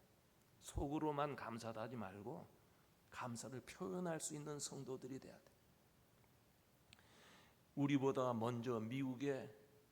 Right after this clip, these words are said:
와서 후에 미국에 우리가 와서 편히 살 수 있게 되었어요. 먼저 온 사람들에게 감사한 마-, 마음 가져야 돼. 미국에서는 여러 민족이 살아요.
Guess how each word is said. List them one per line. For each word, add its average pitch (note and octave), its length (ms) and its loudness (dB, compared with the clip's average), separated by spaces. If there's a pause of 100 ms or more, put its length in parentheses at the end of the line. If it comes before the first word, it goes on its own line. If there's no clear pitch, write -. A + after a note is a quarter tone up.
(420)
와서 G#2 560 -2 (380)
후에 E3 640 -2 (460)
미국에 B2 380 -2
우리가 A2+ 280 -2
와서 G#2 240 -6
편히 F#3+ 340 0
살 C3+ 280 -2
수 - 140 -6
있게 - 240 -6
되었어요. - 360 -10 (640)
먼저 F#3 320 4
온 F#3+ 180 4
사람들에게 E3 600 -2
감사한 - 580 -6
마-, C#3 120 -10 (120)
마음 C3 400 2 (340)
가져야 D3+ 400 -8
돼. - 140 -18 (1000)
미국에서는 E3 640 4
여러 C#3+ 220 6
민족이 D3+ 540 4
살아요. A2+ 440 0